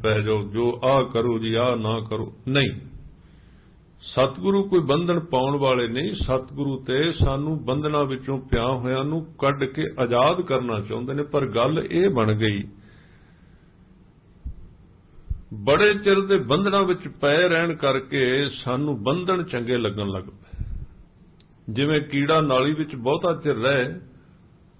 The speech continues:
ਤੇ ਉਸ ਕੀੜੇ ਨੂੰ ਕੱਢ ਕੇ ਤੁਸੀਂ ਬਾਗ ਵਿੱਚ ਰੱਖ ਦਿਓ, ਜਿੱਥੇ ਤਰ੍ਹਾਂ ਤਰ੍ਹਾਂ ਦੇ ਫੁੱਲ ਖਿੜੇ ਨੇ, ਉਹਦੇ ਵਾਸਤੇ ਉਹ ਫੁੱਲਾਂ ਦੀ ਖੁਸ਼ਬੂ ਚੰਗੀ ਨਹੀਂ,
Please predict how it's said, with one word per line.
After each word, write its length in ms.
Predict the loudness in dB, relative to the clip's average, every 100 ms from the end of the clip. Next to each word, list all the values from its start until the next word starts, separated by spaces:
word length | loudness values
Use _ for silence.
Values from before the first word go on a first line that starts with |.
| _ -20 -20 _ -4
ਤੇ 60 | -2
ਉਸ 180 | -2 -4
ਕੀੜੇ 360 | -4 0 0
ਨੂੰ 180 | 0 0
ਕੱਢ 220 | 0 0
ਕੇ 180 | -2 -4
ਤੁਸੀਂ 300 | -4 -6 -4
ਬਾਗ 380 | 0 2 2 0
ਵਿੱਚ 240 | -2 -2
ਰੱਖ 260 | -2 -2 -2
ਦਿਓ, 160 | -2
ਜਿੱਥੇ 320 | -2 -2 -2 -2
ਤਰ੍ਹਾਂ 340 | 0 2 2
ਤਰ੍ਹਾਂ 300 | 0 0 0
ਦੇ 120 | -2
ਫੁੱਲ 400 | -2 -2 0 0
ਖਿੜੇ 340 | -4 0 0 2
ਨੇ, 100 | 0
ਉਹਦੇ 220 | 2 2
ਵਾਸਤੇ 500 | 2 2 0 -4 0
ਉਹ 140 | 0
ਫੁੱਲਾਂ 380 | 0 -2 0 0
ਦੀ 120 | -2
ਖੁਸ਼ਬੂ 500 | -4 -6 -6 -6 -6
ਚੰਗੀ 400 | -4 -4 -2 -2
ਨਹੀਂ, 300 | 0 -2 -2